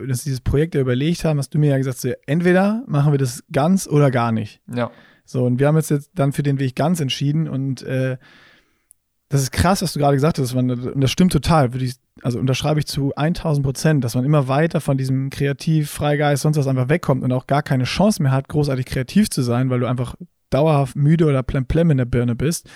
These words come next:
Speaker 1: oder fokussiert bist, wie kriege ich jetzt die ganzen Sessions, die in meinem Plan stehen, erstmal in meinen Tag organisiert, dann von meinem Energielevel, wann kann ich die am besten machen und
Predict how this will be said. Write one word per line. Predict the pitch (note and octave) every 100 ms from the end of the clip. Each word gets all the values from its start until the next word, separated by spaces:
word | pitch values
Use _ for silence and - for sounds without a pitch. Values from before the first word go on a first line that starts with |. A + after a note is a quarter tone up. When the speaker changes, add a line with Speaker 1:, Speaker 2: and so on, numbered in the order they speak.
| - - - -
Speaker 1:
oder | D#3 D#3+
fokussiert | - D3 C#3 - E3
bist, | - D#3 - - - -
wie | D#3 D#3+
kriege | - D3+
ich | C#3+
jetzt | D3+ C#3 - -
die |
ganzen | C#3 C#3 C3+
Sessions, | - E3+ E3 C#3+
die | C#3
in | C3+
meinem | C3 C3
Plan | D3 D3+ E3
stehen, | - C#3+ D3 D#3+ - _ _ -
erstmal | D3 D3+ - C#3 C3+ B2
in | -
meinen | C#3 C3
Tag | - E3+ G3+
organisiert, | F3+ F3+ F3 G#3 G3
dann | C#3+
von | C#3+ D3
meinem | C#3 -
Energielevel, | C3+ C3 C#3+ F#3 F#3+ G#3
wann | D#3+ D3
kann | - C#3+
ich |
die | - C#3
am | C3
besten | C3+ -
machen | C#3+ E3 F#3+
und | D3 C#3+